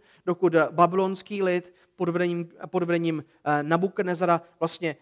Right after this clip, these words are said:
nevezme celý Izrael do exilu a bude konec. A tady vidíme vlastně ten třetí,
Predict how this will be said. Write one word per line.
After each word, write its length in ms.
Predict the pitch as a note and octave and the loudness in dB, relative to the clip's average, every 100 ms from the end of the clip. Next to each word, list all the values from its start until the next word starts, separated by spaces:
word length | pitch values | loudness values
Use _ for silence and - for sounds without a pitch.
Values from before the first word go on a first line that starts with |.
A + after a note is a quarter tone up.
| - | -4
nevezme 560 | E3+ F#3 G3 F#3+ G3 | 0 2 2 -2 -4
celý 220 | F#3 F#3+ F#3 | -4 -4 -4
Izrael 320 | F3 F3 E3 | 0 2 2
do 100 | F3+ | 0
exilu 560 | G3+ E3+ G3 F#3+ G3+ - _ _ _ _ _ _ _ _ _ _ _ _ | -2 -2 0 0 -2 -12 _ _ _ _ _ _ _ _ _ _ _ _
a 280 | D3+ C#3+ C#3+ | -2 -2 -4
bude 200 | E3 D#3+ | -4 -4
konec. 440 | D#3+ D#3 C3 - - | -4 -10 -12 -20 -14
A 60 | D#3 | -4
tady 180 | E3 E3 | -2 -2
vidíme 300 | E3 F3 E3 | -6 -4 -4
vlastně 280 | D#3+ E3+ | -4 -8
ten 160 | D#3 D#3+ | -10 -10
třetí, 440 | - G3 - D3+ | -12 -14 -12 -14